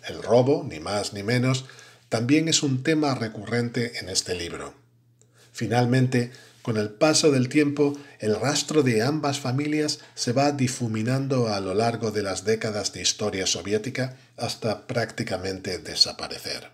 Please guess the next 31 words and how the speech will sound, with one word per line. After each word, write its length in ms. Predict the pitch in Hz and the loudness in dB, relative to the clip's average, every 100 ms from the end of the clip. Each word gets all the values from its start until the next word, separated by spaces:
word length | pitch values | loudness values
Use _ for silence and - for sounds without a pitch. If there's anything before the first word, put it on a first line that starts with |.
| _ _ _ _ _ _ _ _ _ _ _ _ _ _ _ _ | _ _ _ _ _ _ _ _ _ _ _ _ _ _ _ _
Fue 240 | - 135 | 0 4
un 120 | 143 | 4
destino 560 | 135 127 - 143 131 123 | 4 2 6 6 4 0
trágico 600 | 127 143 147 95 - 87 | 2 4 2 -4 -8 -8
el 80 | 90 | -8
de 80 | 95 | -8
la 80 | |
aristocracia 720 | 90 101 - 113 117 113 110 101 | -6 -4 -4 -4 -4 -4 -4 -4
rusa 460 | 123 123 117 120 - - - | -2 -2 -2 -6 -10 -20 -6
que 120 | 113 | -4
permaneció 680 | 110 101 107 98 - 117 107 | -4 -4 -4 -4 0 2 2
en 120 | 101 | 0
la 100 | 95 | 0
urss. 400 | 101 92 82 - - - - _ - - | 0 0 -2 -6 -8 -20 -20 _ -10 -2
Ellos 320 | 113 127 131 | 2 2 2
sufrieron 580 | 127 - 143 147 151 113 | 0 4 6 6 4 2
mucho 320 | 117 151 - 147 | 2 2 2 2
más 360 | 156 160 - - - _ | 2 0 -2 -10 -20 _
que 120 | 113 | 0
las 180 | 107 107 | 0 0
familias 560 | 110 117 143 143 120 120 | -2 2 4 4 4 4
ricas 400 | 143 156 143 131 | 2 2 0 0
de 80 | |
la 80 | 113 | -2
burguesía 760 | 107 107 101 104 147 156 151 110 | -2 -4 -2 0 2 2 0 -2
o 160 | 98 | -4
que 120 | - 104 | -6 -6
los 180 | 110 | -6
miembros 420 | 104 113 110 104 107 | -4 -4 -2 -4 -4
del 200 | 98 - | -6 0
clero, 360 | 120 110 92 | 2 2 -2